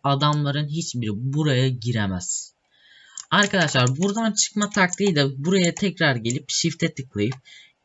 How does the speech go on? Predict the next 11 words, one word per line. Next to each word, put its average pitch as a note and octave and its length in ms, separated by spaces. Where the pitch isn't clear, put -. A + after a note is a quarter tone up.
e, C3 220
tam G#3 360
blok F3 300
kırılırken D#3+ 540
F C#3+ 340
ikiye D3 280
basmak. B2+ 420
Oradan E3 560
da E3+ 140
bakın D#3 320
gördü-, D#3+ 500